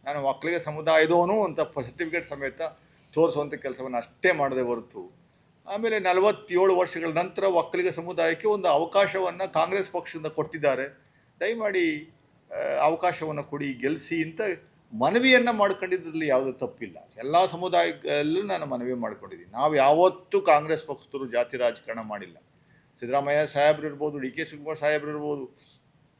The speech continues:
ನಮ್ಮ ಭಾಗದ ಎಮ್ ಎಲ್ ಎಗಳು ಜಾತಿ ಆಧಾರದ ಮೇರೆಗೆ ಓಟನ್ನ ಕೇಳುವಂಥ ಕೆಲಸ ನಾವು ಯಾವತ್ತೂ ಮಾಡ್ಲಿಲ್ಲ. ಸುಮ್ನೆ ತಪ್ಪು ತಪ್ಪು, ಸುಳ್ಳು ಸುಳ್ಳು,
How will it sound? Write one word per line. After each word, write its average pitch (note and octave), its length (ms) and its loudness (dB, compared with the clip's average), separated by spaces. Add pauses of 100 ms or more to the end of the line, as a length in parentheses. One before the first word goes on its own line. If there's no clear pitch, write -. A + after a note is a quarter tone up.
(420)
ನಮ್ಮ C#3+ 260 0
ಭಾಗದ D3+ 320 6
ಎಮ್ D3 260 -2
ಎಲ್ D#3 160 -2
ಎಗಳು D3+ 460 -6 (320)
ಜಾತಿ F3+ 400 2
ಆಧಾರದ F#3+ 600 12
ಮೇರೆಗೆ F#3 380 4
ಓಟನ್ನ F3+ 420 0
ಕೇಳುವಂಥ F3 520 -2
ಕೆಲಸ E3+ 280 -8
ನಾವು E3+ 240 0
ಯಾವತ್ತೂ E3+ 340 2
ಮಾಡ್ಲಿಲ್ಲ. D#3 540 0 (160)
ಸುಮ್ನೆ D#3+ 200 -10
ತಪ್ಪು D#3+ 300 -2
ತಪ್ಪು, F3 300 -4
ಸುಳ್ಳು D#3 280 -8
ಸುಳ್ಳು, E3 600 -6